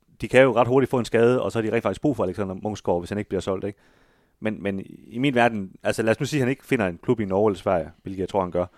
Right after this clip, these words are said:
Men hvis han ikke gør det, så, så bliver det et lidt akavet forløb at komme tilbage, ikke? "Nå, jamen, så har I mig tilbage her," ikke? Altså, jeg var godt nok ikke lige med på træningslejrene, men, øh,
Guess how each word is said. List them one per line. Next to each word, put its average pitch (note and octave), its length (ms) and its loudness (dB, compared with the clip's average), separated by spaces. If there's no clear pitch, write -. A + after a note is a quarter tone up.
Men G#2+ 80 -6
hvis F#2+ 60 0
han A2 120 0
ikke C3 100 -2
gør B2 140 4
det, G2 160 0
så, B2 160 -6
så - 140 -8
bliver A#2 140 2
det G2 60 0
et - 60 -10
lidt B2 140 2
akavet A2+ 280 2
forløb A2+ 240 0
at - 60 -10
komme F#2+ 140 -4
tilbage, F#2 280 0
ikke? A2 180 -6
"Nå, G#2+ 180 -6
jamen, G2 160 -16
så A2 120 -16
har A#2 120 -6
I A2 40 -6
mig G2+ 200 -6
tilbage G2+ 240 0
her," G#2 200 -4
ikke? F#2 280 -8
Altså, G#2+ 200 2
jeg G#2+ 60 -6
var G2+ 60 -4
godt A#2 120 0
nok B2 80 -4
ikke C3 140 -6
lige D3 80 -4
med B2 120 0
på A2+ 60 0
træningslejrene, F#2+ 520 -4
men, F2 180 -8
øh, E2+ 160 -8